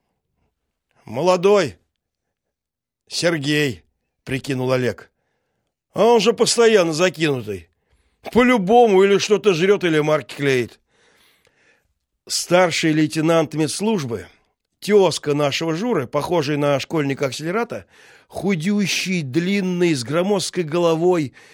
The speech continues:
обезображенный двумя студенистыми глазами-плошками. К непомерному росту Лепилы не смогли подобрать форму должного размера, потому затёрто застиранные камуфлированные штаны обрывались строго на щиколотках,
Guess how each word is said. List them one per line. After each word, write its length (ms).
обезображенный 760
двумя 420
студенистыми 840
глазами-плошками. 1120
К 120
непомерному 920
росту 600
Лепилы 800
не 120
смогли 420
подобрать 540
форму 540
должного 500
размера, 540
потому 760
затёрто 480
застиранные 760
камуфлированные 720
штаны 320
обрывались 640
строго 480
на 140
щиколотках, 720